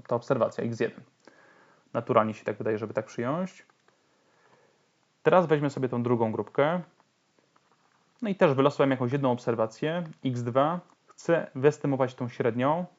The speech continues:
no to też naturalnie wydaje się, żeby wziąć mi dwa jako x dwa. No i jeszcze mam tą trzecią grupkę.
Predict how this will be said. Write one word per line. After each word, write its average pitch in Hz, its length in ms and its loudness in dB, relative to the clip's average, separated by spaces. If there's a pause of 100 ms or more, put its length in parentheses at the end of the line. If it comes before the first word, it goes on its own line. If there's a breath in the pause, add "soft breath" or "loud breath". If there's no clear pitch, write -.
(280)
no 143 60 -10
to 143 100 -6
też 143 180 0
naturalnie 139 380 2
wydaje 123 320 0
się, 120 260 -4 (160)
żeby 120 200 -4
wziąć 117 260 -4
mi 110 100 -4
dwa - 220 -2 (1200 soft breath)
jako 117 440 0 (240)
x - 320 -14 (140)
dwa. 120 200 -2 (1500 soft breath)
No 254 60 -6
i - 20 -2
jeszcze 160 200 0
mam 127 80 2
tą 123 140 -10
trzecią 135 580 -4
grupkę. 127 440 0